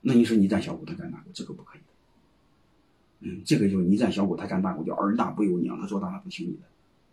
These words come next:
比如华为那个李一男就这么搞的，老任就犯了天大的错误。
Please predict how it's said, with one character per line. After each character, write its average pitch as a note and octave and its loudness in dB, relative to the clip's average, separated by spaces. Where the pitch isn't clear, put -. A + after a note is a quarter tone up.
比 - -2
如 F#2 2
华 F2+ 2
为 G#2 6
那 G2 4
个 F#2 2
李 F2 0
一 G2+ 4
男 F2 -2
就 - -8
这 - -6
么 D#2 -2
搞 - -6
的， - -12
老 D#2+ -4
任 G2 0
就 E2+ -10
犯 E2 -4
了 D2+ -4
天 - -2
大 B2+ 0
的 - -8
错 - -14
误。 - -18